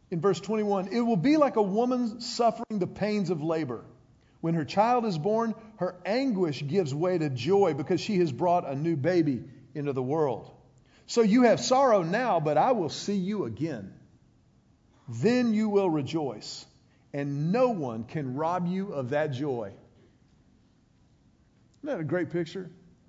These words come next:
You know, I remember when Julie was pregnant with our second, Joseph.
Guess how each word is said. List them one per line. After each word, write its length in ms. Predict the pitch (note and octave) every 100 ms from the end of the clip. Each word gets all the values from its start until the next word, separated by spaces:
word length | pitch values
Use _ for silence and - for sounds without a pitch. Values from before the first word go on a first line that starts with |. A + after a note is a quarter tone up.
| _ _ -
You 80 |
know, 60 | F#3+
I 40 |
remember 280 | F#3+ A3 A#3
when 360 | G#3+ F#3 D3+ D3 - -
Julie 400 | B2+ G#3+ G#3 D#3
was 220 | - D3+
pregnant 460 | - - G#3+ F3 D#3+
with 140 | D#3
our 100 | D3
second, 480 | - G#3 D#3 A2+ G#2
Joseph. 460 | C3+ F3 - C3